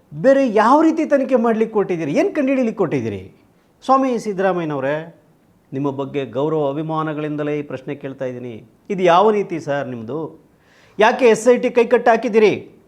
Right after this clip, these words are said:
ಕೈಕಟ್ಟಿಲ್ಲ ಅಂದರೆ ಸರಿಯಾದ ಡೈರೆಕ್ಷನ್ ಯಾಕೆ ಕೊಡ್ತಾ ಇಲ್ಲ? ನಿಮ್ಮದೇ ಆಡಳಿತದಲ್ಲಿ ನೀವೇ ಫಾರ್ಮ್ ಮಾಡಿದ ಎಸ್ ಐ ಟಿ ಮುಂದೆ ಸಾಕ್ಷಿ ಹೇಳಲಿಕ್ಕೆ, ತನಿಖೆಗೆ ಸಹಕಾರ ಕೊಡಲಿಕ್ಕೆ ನೊಂದ ಜನ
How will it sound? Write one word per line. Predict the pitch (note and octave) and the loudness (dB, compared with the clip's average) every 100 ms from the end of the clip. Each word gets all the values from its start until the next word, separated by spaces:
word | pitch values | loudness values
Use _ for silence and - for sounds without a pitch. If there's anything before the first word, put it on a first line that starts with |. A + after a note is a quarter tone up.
| _ _ _ | _ _ _
ಕೈಕಟ್ಟಿಲ್ಲ | B3 B3 C4 C4 B3 B3 | 2 4 4 4 4 4
ಅಂದರೆ | A#3 A3+ | 4 4
ಸರಿಯಾದ | A3 B3 B3+ | 4 4 6
ಡೈರೆಕ್ಷನ್ | G#3+ A3+ B3+ C4 B3+ | 6 6 6 4 2
ಯಾಕೆ | B3 B3 | 2 2
ಕೊಡ್ತಾ | B3 B3+ | 2 4
ಇಲ್ಲ? | A#3+ A#3 D#3+ - - _ - | 6 6 4 0 -14 _ -2
ನಿಮ್ಮದೇ | A3 C4 C4+ C4+ | 2 4 6 6
ಆಡಳಿತದಲ್ಲಿ | B3+ B3 B3+ - B3 A#3+ C4+ | 6 6 4 4 2 2 2
ನೀವೇ | A#3 A3+ C4+ C4+ | 0 2 6 6
ಫಾರ್ಮ್ | C4 A#3+ B3 B3 | 6 4 4 4
ಮಾಡಿದ | B3+ A#3+ | 4 6
ಎಸ್ | B3 A#3 B3 B3+ | 6 4 2 0
ಐ | |
ಟಿ | B3+ | 0
ಮುಂದೆ | A#3+ A#3 C4 | -2 4 4
ಸಾಕ್ಷಿ | C4 A3 A#3+ - C#4 | 4 2 0 -2 2
ಹೇಳಲಿಕ್ಕೆ, | B3+ A#3+ A#3+ C4+ | 2 2 -2 2
ತನಿಖೆಗೆ | C4 A#3+ A3+ C4+ B3+ | 2 4 2 0 -2
ಸಹಕಾರ | A3 A3 A#3+ C4 C4 | 0 2 4 4 2
ಕೊಡಲಿಕ್ಕೆ | G#3 A#3 A3+ G#3+ | 2 0 0 0
ನೊಂದ | A#3 A3+ C4 | 0 0 2
ಜನ | A#3+ A3 | 4 4